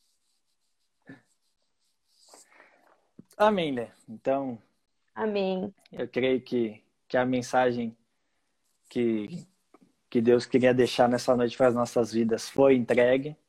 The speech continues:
Speaker 1: né? E que todos nós possamos buscar aí essa renovação, essa transformação,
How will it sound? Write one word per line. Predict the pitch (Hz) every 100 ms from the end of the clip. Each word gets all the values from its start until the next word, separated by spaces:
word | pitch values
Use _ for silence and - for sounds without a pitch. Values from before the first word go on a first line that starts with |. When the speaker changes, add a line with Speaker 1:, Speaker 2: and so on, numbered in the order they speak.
| _ _ _ _ _ -
Speaker 1:
né? | 120 127 139 _ _ _ _ _ -
E | -
que | 127
todos | 117 143 131
nós | 143 143
possamos | - 147 - 135 135
buscar | 120 131 117 - 123
aí | 123 117
essa | 117 -
renovação, | 117 113 110 107 101 - 120 127
essa | 120 117
transformação, | 110 120 113 - 117 110 104 - 120 123 131 139